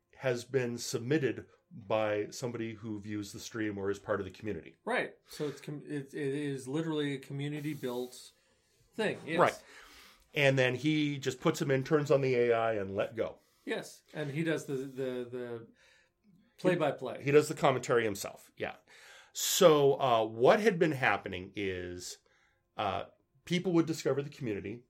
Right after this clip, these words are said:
Speaker 1: like myself, would go, "Well, I'd like to have a character in that game, like myself." But what were they were running into is it had become so popular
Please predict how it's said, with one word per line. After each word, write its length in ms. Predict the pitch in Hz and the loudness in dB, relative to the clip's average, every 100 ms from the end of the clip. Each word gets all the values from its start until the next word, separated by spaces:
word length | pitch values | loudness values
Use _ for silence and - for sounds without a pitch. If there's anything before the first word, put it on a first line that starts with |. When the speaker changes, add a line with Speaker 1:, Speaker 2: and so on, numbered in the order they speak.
| _ _ _ | _ _ _
Speaker 1:
like 200 | 107 - | -4 -2
myself, 680 | 147 160 - 98 90 - - _ _ _ - - _ | -4 -6 -2 -2 -2 -8 -18 _ _ _ -20 -20 _
would 200 | 135 123 | -2 2
go, 260 | 127 117 - | 4 4 4
"Well, 120 | 117 - | 0 4
I'd 220 | 196 233 | 2 4
like 180 | 165 131 | 2 2
to 60 | |
have 180 | 123 107 | 0 0
a 40 | - | 0
character 400 | - 85 - 90 | -4 -4 -6 -8
in 100 | 82 | -6
that 220 | 85 - | -10 -8
game, 340 | 87 85 139 - _ | -6 -6 -8 -14 _
like 260 | 65 82 - | -14 -14 -8
myself." 560 | 139 156 90 87 - _ _ _ _ _ _ _ _ - - - _ _ 123 | -8 -2 -2 -2 -6 _ _ _ _ _ _ _ _ -20 -20 -20 _ _ 4
But 300 | 151 151 151 | 4 4 0
what 400 | 139 135 131 - _ _ | 6 6 4 -4 _ _
were 260 | 170 131 127 | -6 2 6
they 100 | 131 | 6
were 100 | 120 | 4
running 240 | 117 120 | 2 2
into 500 | 180 202 160 131 120 | 0 0 -2 -2 -2
is 580 | 120 110 107 101 - - | -2 -2 -2 -4 -8 -12
it 140 | 123 123 | -8 0
had 120 | 131 | 0
become 280 | 127 127 113 | 0 -6 -6
so 180 | - 120 | -4 -4
popular 720 | - 185 190 120 95 95 | -2 -4 -2 -4 -2 -2